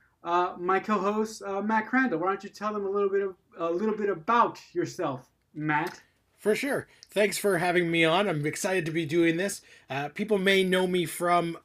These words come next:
Speaker 2: I have a YouTube show, uh, Armchair Directors, that I've done for a few years,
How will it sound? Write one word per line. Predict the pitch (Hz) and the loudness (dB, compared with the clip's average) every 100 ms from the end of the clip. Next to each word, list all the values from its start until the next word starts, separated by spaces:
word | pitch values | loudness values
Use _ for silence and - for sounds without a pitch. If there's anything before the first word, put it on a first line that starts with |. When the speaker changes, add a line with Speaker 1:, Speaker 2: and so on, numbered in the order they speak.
| - | -6
Speaker 2:
I | 147 | -2
have | 147 160 | -2 2
a | 156 139 | 2 0
YouTube | 123 202 240 226 208 | 0 -2 0 0 0
show, | - 208 196 190 170 _ - _ | 0 0 2 0 0 _ -20 _
uh, | - 139 147 143 143 - | -12 -8 -6 -6 -8 -6
Armchair | 170 202 - 175 | -4 -2 -2 0
Directors, | 151 156 160 160 156 | 2 2 2 -2 -2
that | 151 147 | 0 2
I've | 143 | 2
done | 151 151 | 2 0
for | 147 151 | 0 -2
a | 143 | -2
few | 151 | -4
years, | 156 151 151 147 143 | -2 0 0 0 -2